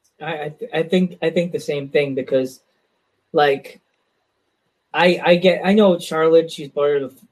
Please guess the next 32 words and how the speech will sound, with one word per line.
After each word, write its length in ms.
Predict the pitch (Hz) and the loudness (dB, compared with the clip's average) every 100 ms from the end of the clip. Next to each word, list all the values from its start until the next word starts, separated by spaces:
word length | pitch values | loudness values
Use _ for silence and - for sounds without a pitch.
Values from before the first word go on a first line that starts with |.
| 135 | -8
like, 260 | 131 127 | -6 -6
Flair's 300 | - 139 131 | -4 -6 -6
daughter, 560 | 127 120 127 135 131 127 - | -6 -4 -2 -2 -2 -4 -4
but, 180 | 131 127 | -6 -4
like, 400 | 127 127 - _ _ _ _ _ _ _ _ _ _ | -4 -4 -6 _ _ _ _ _ _ _ _ _ _
they, 400 | 165 170 175 - _ _ _ - | 2 4 0 -8 _ _ _ -4
they 120 | 185 | 0
use 420 | 196 208 240 233 | 2 2 0 -4
her 240 | - 202 185 | -4 -2 -2
too, 720 | 175 - - 220 220 208 190 - _ _ _ _ | -6 -12 -2 2 2 0 -2 -8 _ _ _ _
like, 400 | 160 160 156 _ _ | -6 -6 -8 _ _
too 160 | - | -4
much. 380 | 185 190 190 - | 0 0 -2 -10
It's 120 | 151 | -2
like, 120 | 165 165 | -2 2
"Okay, 340 | 226 233 214 | 2 4 4
this 200 | 190 208 | 4 -2
girl's 560 | - 214 208 196 175 - | 0 0 2 0 -4 -12
champion, 580 | - 202 196 202 185 170 | -6 -4 -2 -2 -4 -6
doing 280 | 160 233 202 | 0 2 2
well. 360 | 220 180 - _ _ - _ _ _ _ _ - | 0 -2 -6 _ _ -20 _ _ _ _ _ -14
Let's 220 | 107 - | -14 -14
toss 300 | - 196 190 | -6 -4 -4
Charlotte 480 | - 196 202 196 190 | -6 -4 -2 -2 -2
Flair 300 | 202 208 196 | 0 2 2
in 140 | 180 | 0
there 260 | 160 147 143 | -4 -6 -6
and 160 | 131 - _ _ - | -10 -16 _ _ -8
give 220 | 156 202 190 | -2 0 0
her 180 | 214 | 0
a 100 | 202 | 0
chance." 500 | - - 131 117 - | -4 -12 -12 -12 -16